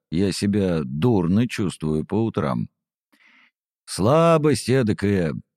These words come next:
онемение в членах, настроение скверное». Вот-вот, первый признак. За этими разговорами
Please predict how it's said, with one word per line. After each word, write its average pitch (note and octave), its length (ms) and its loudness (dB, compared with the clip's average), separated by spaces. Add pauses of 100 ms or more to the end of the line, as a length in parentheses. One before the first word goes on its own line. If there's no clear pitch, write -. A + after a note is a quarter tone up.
онемение F#2+ 840 2
в - 80 -6
членах, D#2+ 800 -2 (420)
настроение G2 880 0
скверное». D#2 680 -2 (640)
Вот-вот, C#3 640 0 (440)
первый A#2+ 480 2
признак. G2+ 580 -2 (600)
За F#2 180 0
этими E3+ 400 2
разговорами C#3 1000 2